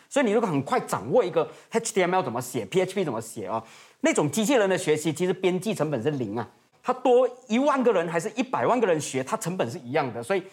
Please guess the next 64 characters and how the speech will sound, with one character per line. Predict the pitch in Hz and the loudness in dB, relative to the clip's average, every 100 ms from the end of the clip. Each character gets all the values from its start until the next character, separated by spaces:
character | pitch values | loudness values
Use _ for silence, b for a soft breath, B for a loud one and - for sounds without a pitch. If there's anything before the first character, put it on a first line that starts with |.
| B | B
他 | - | -6
可 | 220 208 | 0 2
以 | 214 131 B B B | 4 0 B B B
把 | - | -4
成 | 143 202 | 0 0
本 | 190 | 2
压 | 147 143 | 2 2
得 | |
很 | 131 104 - | 0 -4 -4
低， | 285 131 | -2 0
让 | 175 | -2
更 | 165 233 | 0 0
多 | 170 147 | 0 -2
的 | 120 | -2
人 | 123 | -4
可 | 143 | -6
以 | |
去 | 127 143 | -8 -8
学 | - 113 | -8 -10
习 | 117 - 92 | -10 -12 -14
哦。 | 95 | -2
这 | 220 | -2
是 | 202 170 B B B | -2 -6 B B B
其 | - 196 | -4 0
中 | 208 | 2
一 | 220 | 2
种 | 175 101 B B B - | 0 -2 B B B -2
在 | 202 190 175 | 0 2 2
我 | 143 | 0
们 | 123 165 | 0 2
人 | 147 | 2
类 | 220 | 2
社 | 226 | 4
会 | 214 196 | 2 2
当 | 170 | 2
中 | 165 160 | 0 0
很 | 170 | 0
早 | 180 - | -2 -4
出 | - | -6
现 | 165 180 | -4 -2
的 | 175 | -2
一 | |
种 | 135 | -6
学 | 101 120 | -8 -10
习 | 117 | -10
模 | 113 101 | -14 -14
式 | - 117 | -14 -12
哦。 | 82 95 b b | -12 -14 b b
再 | - 269 | -2 0
下 | 277 | 2
来 | 214 | 2
有 | 196 175 | 2 2
一 | |
种 | 180 | 0
是 | 123 220 | -2 -4
预 | 254 269 | 0 2
录 | 247 180 | 4 2
好 | 139 | 2
的 | 139 | -2
影 | 120 104 | -4 -2
片， | 170 | 0
像 | 180 | 0
刚 | 190 170 | 0 0
刚 | 165 | 0